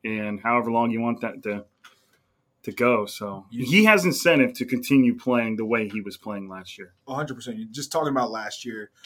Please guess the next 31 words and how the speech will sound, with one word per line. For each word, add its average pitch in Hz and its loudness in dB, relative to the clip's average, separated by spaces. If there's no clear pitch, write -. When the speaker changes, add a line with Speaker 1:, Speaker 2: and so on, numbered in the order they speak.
Speaker 2:
uh, 113 -8
looking 135 -4
at 120 -2
his 113 -10
box - -8
scores. 113 -10
So 110 -10
going 143 -4
through 143 -6
the 131 0
second 123 -6
half 107 -10
against 113 -14
the 107 -18
Rams, 117 -8
ninety-seven 127 -2
yards, 113 -4
touchdown. 104 -10
Against 104 -14
Jacksonville, 117 -8
he 127 -2
had 120 0
a 113 -4
rushing 135 0
touchdown 110 -10
that 104 -8
made, 107 -8
obviously 110 -4
made 120 2
a - -6
difference. 110 -10